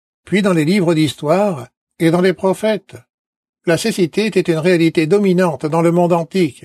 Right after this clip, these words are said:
Et c'est l'une des raisons pour lesquelles Ésaïe quarante-deux sept a dit que lorsque le Messie viendrait, il ouvrirait les yeux des aveugles. Voici une illustration de ce type de cécité.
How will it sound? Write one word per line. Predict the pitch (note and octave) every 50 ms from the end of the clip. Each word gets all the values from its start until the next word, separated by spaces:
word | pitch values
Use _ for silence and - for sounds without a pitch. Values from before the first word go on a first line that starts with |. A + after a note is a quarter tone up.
| A2+ - _ _ _ _ _ _ _ _ _ _ _ _
Et | - D3+
c'est | - - D#3 C#3
l'une | D#3+ A3 B3 A#3
des | F#3 F3
raisons | D3 D#3 D#3+ C3 C#3+ F#3 A3 A#3
pour | - E3+ E3
lesquelles | D3+ C#3+ B2+ - - F3 G3+ G#3+ G3 D#3 A#2 - _ _ _ -
Ésaïe | F3 E3 G3 G3 G3+ G#3 E3
quarante-deux | - F3+ E3 F3 F3+ F3 D#3 D#3 D#3
sept | B2 - E3+ F#3 G#3 - F3+
a | D#3+ D3
dit | C3 C#3+ E3+ G#3 - _ _ _ _ _ _ -
que | D#3
lorsque | D3+ G3+ A3+ G3+ - -
le | E3+ D#3+
Messie | E3 F#3+ G3+ - - G#3+ G3
viendrait, | E3+ E3+ D#3+ D3 C3+ C3+ C#3 D3+ E3 - _ _ _ _ _ _ _
il | - E3 D#3+ F#3
ouvrirait | A#3 G#3+ G#3 G#3 F3+ C#3+ E3 F3 F#3+ G3+
les | F#3+ F3+ E3+ C3+ D3+
yeux | F3+ F3+
des | F3+ F3+ E3
aveugles. | F#3 F#3 F3+ F3+ G3+ G#3+ G#3 F3+ C3+ A#2+ B2 A#2 A2+ A#2 - _ _ _ _ _ _ _ _ _ _ _
Voici | F3 E3+ D#3+ D3 - G#3+ G#3+ G#3
une | F#3
illustration | F3+ F#3 G#3 F3+ - - E3+ D#3 - - - G#3+ G3+
de | F3 E3+
ce | - -
type | F3+ E3+ - - G3+ G3 E3+ -
de | F3 E3 E3+
cécité. | - - F3 D#3+ - F3 D#3+ - - D3+ C3+ A#2+ A#2